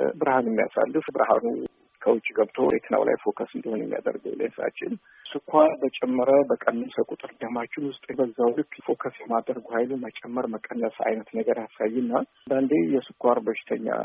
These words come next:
የመጀመሪያ ምልክት የሆነውን ሄድ መጣ፣ ሄድ መጣ የሚል እይታ ብዥ ማለት ምልክት አለ። ይኸውም እንግዲህ የበረከተው ግሉኮስ ሌንሱ ላይ በሚያመጣው አንዳንድ ችግር ነው።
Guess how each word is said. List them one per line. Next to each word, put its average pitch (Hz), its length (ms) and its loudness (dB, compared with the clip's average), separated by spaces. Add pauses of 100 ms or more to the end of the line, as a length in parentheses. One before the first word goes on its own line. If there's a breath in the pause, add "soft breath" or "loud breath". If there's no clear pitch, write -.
የመጀመሪያ 113 540 0
ምልክት - 400 -8
የሆነውን 113 440 -4
ሄድ 117 260 -6
መጣ፣ - 200 -2 (280)
ሄድ 104 260 -4
መጣ 110 200 -4 (120)
የሚል 107 380 -8 (160)
እይታ 120 380 -10
ብዥ 127 320 -8
ማለት 101 320 -4
ምልክት - 400 -8
አለ። 95 200 4 (800)
ይኸውም 220 280 -2
እንግዲህ 226 400 -6 (120)
የበረከተው - 560 -2
ግሉኮስ 107 420 -2
ሌንሱ 113 280 -4
ላይ 113 160 4
በሚያመጣው 110 720 -2 (120)
አንዳንድ 107 360 0 (100)
ችግር - 320 -2
ነው። 95 120 -6